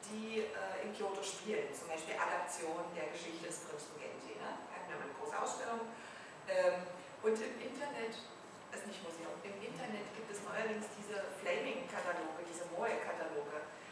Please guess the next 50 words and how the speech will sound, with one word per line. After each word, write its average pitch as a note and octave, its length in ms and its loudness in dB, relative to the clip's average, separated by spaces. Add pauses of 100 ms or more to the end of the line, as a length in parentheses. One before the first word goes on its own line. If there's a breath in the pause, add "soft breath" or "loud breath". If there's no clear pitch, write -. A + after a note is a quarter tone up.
(120 loud breath)
Also - 160 4
wenn - 80 6
ich - 160 2
einen G#3 80 8
Manga - 240 4
kaufen G3+ 320 6
will D3 160 4
als - 240 2
Fan, - 240 2 (480)
äh, E3 320 6
von - 240 4
Yaoi - 400 10
oder E3 160 4
Boys E3 240 4
Love D#3 180 4
oder D3+ 140 2
was, D#3 240 -2
was D#3 160 0
auch D3 160 -2
immer, A#3+ 260 0 (380 loud breath)
äh, G#3 160 2
dann G#3 160 4
habe G#3+ 160 2
ich - 80 -2
so A3+ 80 2
einen A3 80 2
Katalog, - 480 0
dann D4 80 -2
kann C4 160 -4
ich A3+ 160 -4
eintragen, A#3 480 0
ich A3 80 -6
möchte G#3+ 240 -4
gerne - 160 -4
einen - 160 -4
älteren A3+ 320 -2
Mann, C4 160 2
ich B3 160 -4
möchte G#3+ 240 -4
gerne - 180 -4
einen - 60 -4
Mann E3+ 160 0
in - 160 -4
Kimono, D4 480 -6
ich C4+ 80 -6
möchte G3+ 320 -8
gerne B3 240 -2
einen - 80 -2
Mann G3 160 4 (160)
in, - 100 -4